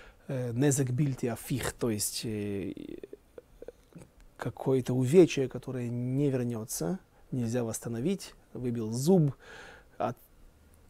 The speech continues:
каким-то кусок уха отрубил, э, палец, э, отнял из-за, по с-, какие-то по своей вине. А человек этот, э, подбил глаз так, что больше века не открывается.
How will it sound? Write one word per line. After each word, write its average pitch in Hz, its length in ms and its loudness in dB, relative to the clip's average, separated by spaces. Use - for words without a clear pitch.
каким-то 123 460 0
кусок - 380 -4
уха 147 280 2
отрубил, 123 600 0
э, 107 560 -8
палец, 156 500 6
э, 131 380 -8
отнял 131 460 -2
из-за, 117 520 -6
по 127 100 -6
с-, - 140 -4
какие-то - 280 -4
по 143 120 4
своей 143 300 10
вине. 135 340 6
А 139 140 -2
человек 165 400 8
этот, 143 280 0
э, 127 360 2
подбил 135 340 6
глаз 139 300 8
так, 160 200 2
что - 160 -2
больше 143 280 0
века 139 220 6
не 135 80 4
открывается. 139 640 4